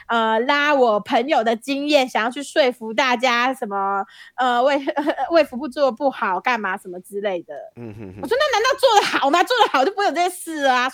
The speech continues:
Speaker 1: 说穿了。对，那当初那个时候是希望滴水不漏，那你有这么多漏洞，我也是，我觉得就是提出来说嘛，
Speaker 2: 嗯。
Speaker 1: 你才知道哪里要补嘛，
Speaker 2: 嗯。
Speaker 1: 对不对？那，那个时候我就有朋友就是真的，真的跟我吵很久，我们两个人在赖上面是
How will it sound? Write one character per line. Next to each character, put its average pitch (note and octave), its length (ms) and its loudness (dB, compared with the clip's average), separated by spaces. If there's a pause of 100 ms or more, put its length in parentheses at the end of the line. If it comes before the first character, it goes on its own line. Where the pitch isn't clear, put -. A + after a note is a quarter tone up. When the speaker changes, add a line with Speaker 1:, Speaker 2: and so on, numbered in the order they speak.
Speaker 1:
说 C4+ 100 0
穿 A3 280 -4
了。 G3+ 200 -8 (420)
对， C4+ 360 2
那 F#4 240 0
当 G4 180 0 (100)
初 A#4 100 -4 (120)
那 A4 160 -2
个 D#4+ 180 2
时 C4 200 -8
候 D4+ 160 -2
是 D4 120 -10
希 C#4+ 220 -8
望 C4 180 -2
滴 A#3+ 120 -10
水 G#3 220 -10
不 E3 240 -12
漏， F#3 240 -4 (220)
那 F#4 120 2
你 D4+ 80 -6
有 A#3+ 120 -4
这 B3+ 120 -6
么 A#3+ 100 -8
多 A3+ 180 -4
漏 G#3 240 0
洞， G3 300 -4
我 F#3 120 -4
也 F#3+ 120 -2
是， G3 400 -8 (180)
我 A3 140 -4
觉 G3 120 -4
得 C#4+ 100 -2
就 D#4+ 100 -4
是 E4 120 -8
提 C4+ 280 0
出 E4 240 2
来 B3+ 200 2
说 B3 340 0
嘛， F#3 220 -4
Speaker 2:
嗯。 G3 60 -8
Speaker 1:
你 G3 40 -8
才 C#4 140 0
知 C4 60 -2
道 F4 180 4
哪 C4+ 180 -2
里 C4 80 2
要 A3 140 2
补 G#3+ 300 -10 (140)
嘛， - 60 -20 (260)
Speaker 2:
嗯。 G2+ 280 -16
Speaker 1:
对 A3 80 -2
不 G3+ 40 -4
对？ F#3 140 -2 (300)
那， C4+ 160 -2
那 D4+ 120 0
个 C#4+ 80 2
时 - 100 0
候 B3+ 320 4
我 G#3 100 -2
就 A#3 120 0
有 A3 160 2
朋 G#3 180 -6
友 G#3 180 -4
就 G3+ 120 -6
是 A3+ 140 -12
真 A#3+ 120 -2
的， A#3+ 100 -4
真 A4+ 200 2
的 G4 80 2
跟 G4+ 100 2
我 G4+ 100 2
吵 A#3+ 200 -2
很 A3+ 200 -2
久， G#3 180 0
我 F#3+ 60 0
们 G#3 60 -8
两 G#3+ 120 -2
个 G#3+ 80 0
人 A3+ 100 0
在 D4 140 0
赖 C#4 200 0
上 C#4 120 -2
面 C4 160 -4
是 B3 140 -14